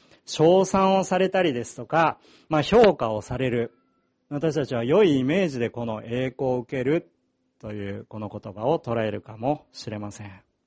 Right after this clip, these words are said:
まあ、この場面、この言葉を聞いたイエス様の弟子たちが何を考えたのか。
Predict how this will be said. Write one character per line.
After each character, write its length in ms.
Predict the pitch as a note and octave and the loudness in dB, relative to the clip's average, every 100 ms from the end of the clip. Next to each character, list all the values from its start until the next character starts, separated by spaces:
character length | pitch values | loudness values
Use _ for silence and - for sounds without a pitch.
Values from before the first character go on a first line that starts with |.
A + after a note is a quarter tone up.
| _ _ _ _ _ _ _ _ - - - | _ _ _ _ _ _ _ _ -20 -20 -6
ま 80 | - | 0
あ、 40 | D#3+ | 4
こ 80 | F#3 | 6
の 100 | G3 | 8
場 100 | G3 | 8
面、 300 | D#3+ B2 - | 6 2 -4
こ 100 | - | -2
の 80 | F3 | 0
言 180 | E3+ F3+ | 2 4
葉 140 | F#3 | 4
を 60 | D#3+ | 4
聞 140 | D#3 | 2
い 40 | D3 | 0
た 120 | D3+ | 0
イ 100 | D3 | 2
エ 100 | E3+ | 2
ス 40 | |
様 200 | E3+ D#3+ | 2 2
の 80 | D3 | 2
弟 140 | C3 C3+ | 0 -2
子 100 | - | 0
た 120 | D#3+ | -2
ち 100 | C#3 | -2
が 100 | B2+ | -6
何 300 | B2 F#3 D4+ | -4 -2 2
を 140 | C4+ | 0
考 180 | E3+ - B2+ C3 C3 | -2 -8 -8 -6 -6
え 80 | |
た 140 | A2+ G#2+ | -8 -12
の 120 | G2 | -14
か。 300 | - B2 F#2+ | -4 -4 -4